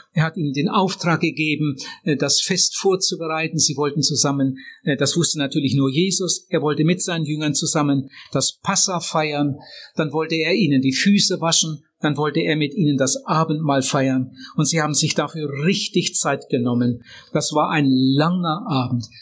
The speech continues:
Sie haben Psalmen gesungen. Und ich glaube, es war weit nach Mitternacht,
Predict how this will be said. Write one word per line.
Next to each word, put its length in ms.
Sie 160
haben 160
Psalmen 520
gesungen. 580
Und 80
ich 100
glaube, 300
es 160
war 180
weit 320
nach 160
Mitternacht, 640